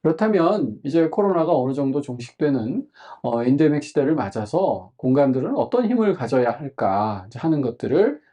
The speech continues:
어, 집중적으로 조명한 키워드입니다. 어, 먼저 공간이 가지고 있는 인력, 어, 사람들을 끌어당기는 힘, 어, 거기에 대해서 조사를 좀 했는데요.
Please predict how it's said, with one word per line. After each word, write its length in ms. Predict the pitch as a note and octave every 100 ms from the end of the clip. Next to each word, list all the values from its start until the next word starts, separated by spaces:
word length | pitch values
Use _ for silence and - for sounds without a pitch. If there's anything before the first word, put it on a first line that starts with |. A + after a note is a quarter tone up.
| _
어, 120 | A2
집중적으로 600 | A2 B2 D3 C3+ B2 B2 G3
조명한 480 | C#3+ C#3 C3+ C3+ C3
키워드입니다. 800 | G3+ E3 C3 A2 G2+ - G2 - _ _ - - - - _
어, 240 | C#3 C3 C3
먼저 520 | E3+ A#3 D4 C4+ A3+
공간이 460 | D#3+ D#3+ A3 C4+ B3+
가지고 400 | D#3 D#3+ E3+ F3
있는 280 | F3 F#3 -
인력, 640 | F#3 F#3 E3 G#2 C3+ - _ -
어, 260 | - A#2
사람들을 500 | A#2 F#3 E3+ C#3+ C#3+
끌어당기는 760 | C#3+ B3 A#3 D#3+ B2+ A#2 A#2 B2
힘, 400 | G#3 A#2+ C3+ B3+ - - - - -
어, 160 | C#3+ B2
거기에 320 | E3 G3+ F#3+
대해서 240 | F3+ F#3
조사를 500 | A3 D#3+ E3 D#3+ D#3
좀 240 | C#3+ D#3 D#3+
했는데요. 680 | E3 A#2 A2 A2+ D3 -